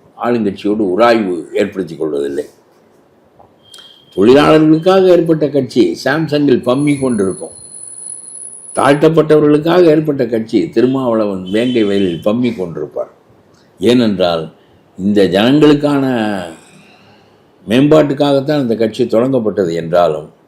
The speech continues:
ரெண்டொரு இடங்கள் வந்தால்தான், நாம் பார்லிமெண்ட் மெம்பர் என்கின்ற இடத்துல இருந்தால்தான் நம்முடைய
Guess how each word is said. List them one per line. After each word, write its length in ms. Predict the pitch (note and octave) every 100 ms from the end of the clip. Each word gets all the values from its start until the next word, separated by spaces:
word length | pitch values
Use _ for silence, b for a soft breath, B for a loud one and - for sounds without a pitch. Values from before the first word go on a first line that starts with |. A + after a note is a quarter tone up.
| _ _ -
ரெண்டொரு 380 | G2+ A2+ G#2+ F#2
இடங்கள் 440 | G2+ C3+ C3+ A2+
வந்தால்தான், 720 | F2+ G2+ A2 A2 F#2 A2+ C3+
நாம் 260 | G2+ F#2 F2 D#2 D2+ - _
பார்லிமெண்ட் 540 | - A2+ A#2+ G2+ G2+ E2+
மெம்பர் 440 | F#2+ G#2 G2 D#2 -
என்கின்ற 360 | F2 F#2 E2+ D#2+
இடத்துல 400 | F2 G2+ G#2 F#2+ E2
இருந்தால்தான் 680 | F#2 A2 G#2 F#2+ F#2 B2 A2
நம்முடைய 340 | F2 E2+ D#2+